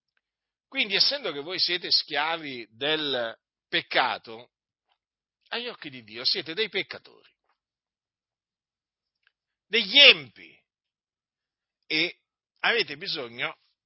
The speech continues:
della giustizia di Dio, quella che procede da Dio, che si basa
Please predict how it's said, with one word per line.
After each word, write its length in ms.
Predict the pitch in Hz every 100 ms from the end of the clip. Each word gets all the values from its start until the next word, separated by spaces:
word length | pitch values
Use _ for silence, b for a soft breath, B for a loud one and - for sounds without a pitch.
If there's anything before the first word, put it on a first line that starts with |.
| _ -
della 420 | 269 226 151 151
giustizia 1200 | - 285 - - - 330 311 233 - - 139 107 113
di 260 | 269 202
Dio, 600 | 151 294 311 277 202 131
quella 300 | - 208 156
che 120 | 147 156
procede 400 | 196 175 196 147
da 100 | 226
Dio, 180 | 208
che 100 | 170
si 180 | 196 269
basa 460 | 190 95 101 104